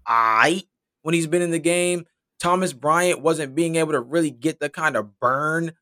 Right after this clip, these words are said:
that, uh, some may have hoped for coming off of the, uh, the A C L injury, considering Daniel Gafford has played so well and obviously Trez was on the team. Everything indicates that they're almost okay with letting, letting, there's, there's only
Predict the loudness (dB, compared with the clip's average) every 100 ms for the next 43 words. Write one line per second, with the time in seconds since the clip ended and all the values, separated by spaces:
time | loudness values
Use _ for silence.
0 | _ -6 2 4 4 0 0 0 0 -4
1 | -12 _ -2 2 2 0 -6 -2 2 0
2 | 0 0 0 -2 -2 0 0 -2 -2 0
3 | -2 -2 -2 -2 -2 -4 0 0 0 -2
4 | -6 -8 -6 -4 -2 2 2 2 -2 -2
5 | -2 -2 -6 0 0 0 -4 -4 -2 -2
6 | 0 4 4 2 -2 -2 -2 0 0 2
7 | 4 6 4 0 -6 -6 -10 -10 -2 0
8 | 0 -4 -12 -12 -14 -16 -16 -16 _ _
9 | _ 2 2 4 2 2 2 0 2 2
10 | 2 0 0 2 2 2 -2 -2 -2 0
11 | 0 0 -2 -2 -4 -2 -2 -2 -2 -2
12 | -4 -12 _ 0 4 4 4 4 2 -2